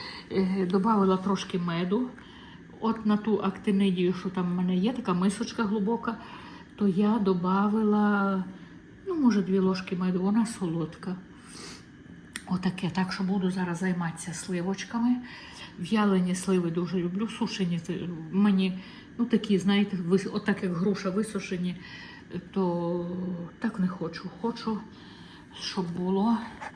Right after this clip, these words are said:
щоб було в'ялені. Вони тоді такі, ну, прямо добрі, покажу вам. Добренько, на цьому все. Буду працювати. Вам дякую за перегляди. Хто ще як робить грушу,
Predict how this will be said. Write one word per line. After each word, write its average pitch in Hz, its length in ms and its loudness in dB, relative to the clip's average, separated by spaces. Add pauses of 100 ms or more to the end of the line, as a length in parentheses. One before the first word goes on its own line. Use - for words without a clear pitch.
(2000)
щоб 175 340 0
було 180 480 2
в'ялені. 180 840 2
Вони 180 240 2
тоді 185 240 2
такі, 185 480 0 (680)
ну, 196 60 -2
прямо 180 360 2
добрі, 165 320 2
покажу 180 480 -2
вам. 160 200 -6 (680)
Добренько, 202 480 2
на 185 140 0
цьому 180 300 -2
все. 180 420 -2
Буду 196 260 2
працювати. 180 720 -2 (400)
Вам 180 260 2
дякую 180 500 0
за 190 120 -2
перегляди. 180 640 0
Хто 208 260 0
ще - 220 0
як 175 220 -2
робить 170 300 -2
грушу, 196 380 -2